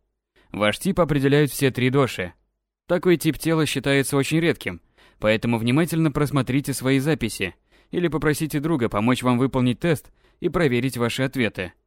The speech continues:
Затем изучите описание ватты, питты и капхи. Далее в книге. Для того, чтобы понять, одна или две доши преобладают в вашей пракрите. Если это не изменит результата,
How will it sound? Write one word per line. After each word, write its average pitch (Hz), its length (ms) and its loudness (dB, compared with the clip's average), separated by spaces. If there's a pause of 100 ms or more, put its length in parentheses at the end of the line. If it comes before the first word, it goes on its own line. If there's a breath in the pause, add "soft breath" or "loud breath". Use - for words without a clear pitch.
(460)
Затем 123 460 -2
изучите 143 540 -2
описание 131 540 0
ватты, 156 360 0
питты 147 360 -2
и 151 140 -2
капхи. 110 480 -4 (380)
Далее 127 440 4
в - 80 0
книге. 110 500 2 (360)
Для 104 260 -4
того, 127 280 4
чтобы 156 300 2
понять, 156 540 2
одна 135 360 4
или 175 260 2
две 160 260 2
доши 127 360 0
преобладают 113 600 2
в 143 40 -2
вашей 156 280 0
пракрите. 135 580 -4 (580)
Если 156 360 4
это 143 160 2
не 135 180 4
изменит 131 380 2
результата, 107 640 -2